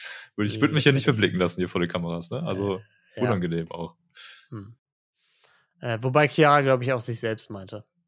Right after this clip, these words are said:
Speaker 2: Tolki, in dem Fall. Sie meinte, es war eine tolle Leistung, ungeküsst in die Top
Speaker 1: Ah.
Speaker 2: sechs zu kommen. Ja.
Speaker 1: Ja, hab ich auch so
Speaker 2: Hast du
Speaker 1: verstanden.
Speaker 2: sie jetzt vielleicht ein bisschen umsonst
Speaker 1: Ja, sorry,
Speaker 2: durch den Dreck
Speaker 1: okay, es
Speaker 2: gezogen,
Speaker 1: tut mir
Speaker 2: ne? War
Speaker 1: leid.
Speaker 2: vielleicht
Speaker 1: Chiara,
Speaker 2: jetzt
Speaker 1: es tut mir leid.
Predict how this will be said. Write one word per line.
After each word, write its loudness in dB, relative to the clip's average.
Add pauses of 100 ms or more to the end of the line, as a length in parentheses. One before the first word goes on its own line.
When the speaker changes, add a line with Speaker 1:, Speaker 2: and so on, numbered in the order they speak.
(680)
Speaker 2:
Tolki, -12 (220)
in -12
dem -10
Fall. -10 (200)
Sie -12
meinte, 0
es -4
war 4
eine -2
tolle 2
Leistung, 2
ungeküsst -4
in -4
die -6
Top -4
Speaker 1:
Ah. -4
Speaker 2:
sechs -4
zu -10
kommen. -10 (560)
Ja. -2 (1800)
Speaker 1:
Ja, -2
hab 2
ich -10 (440)
auch -14
so -8
Speaker 2:
Hast -14
du -16
Speaker 1:
verstanden. 0
Speaker 2:
sie 4
jetzt 4
vielleicht 2
ein 0
bisschen 0
umsonst -2
Speaker 1:
Ja, 2
sorry, 4
Speaker 2:
durch -8
den -6
Dreck -4
Speaker 1:
okay, -2
es 0
Speaker 2:
gezogen, -4
Speaker 1:
tut -2
mir 0
Speaker 2:
ne? 2
War 8
Speaker 1:
leid. 6
Speaker 2:
vielleicht 0
Speaker 1:
Chiara, 6
Speaker 2:
jetzt -4
Speaker 1:
es -8
tut -6
mir -4
leid. -6